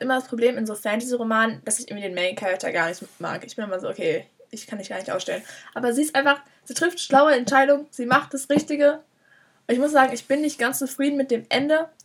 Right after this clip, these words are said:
aber ich werde den zweiten Teil auf jeden Fall lesen. Was schon was heißen muss. <laughs> Weil ich lese immer, ich hab schon so viele Bücher irgendwie angefangen. Man weiß, uh, ich find den ersten Teil voll gut, aber lese den zweiten Teil nicht.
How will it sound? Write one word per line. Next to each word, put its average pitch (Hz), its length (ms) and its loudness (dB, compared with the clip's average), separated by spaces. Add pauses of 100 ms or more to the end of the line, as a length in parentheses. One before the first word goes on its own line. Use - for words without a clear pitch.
aber 233 300 4
ich - 340 -10
werde 226 220 -6
den 220 60 -8
zweiten 208 260 0
Teil 190 160 -2
auf 185 80 -6
jeden 185 180 -4
Fall 190 120 -8
lesen. 185 300 -8 (140)
Was 214 180 0
schon 233 100 0
was 208 140 0
heißen 190 300 0
muss. 175 320 -10 (240)
<laughs> - 240 -20
Weil 202 140 0
ich 202 80 -10
lese 220 180 -2
immer, 202 140 -2
ich - 420 -10
hab 233 80 -4
schon 220 180 -2
so 254 140 2
viele 254 180 -2
Bücher 220 220 -4
irgendwie 208 200 -4
angefangen. 214 760 -4
Man 208 120 -2
weiß, 214 240 -2
uh, 339 220 4
ich 269 100 0
find 240 120 -4
den 233 80 -4
ersten 233 260 -2
Teil 240 160 -2
voll 226 140 -4
gut, 226 260 2
aber 185 200 2
lese 190 240 -4
den 190 100 -10
zweiten - 240 -6
Teil - 180 -16
nicht. 226 160 -16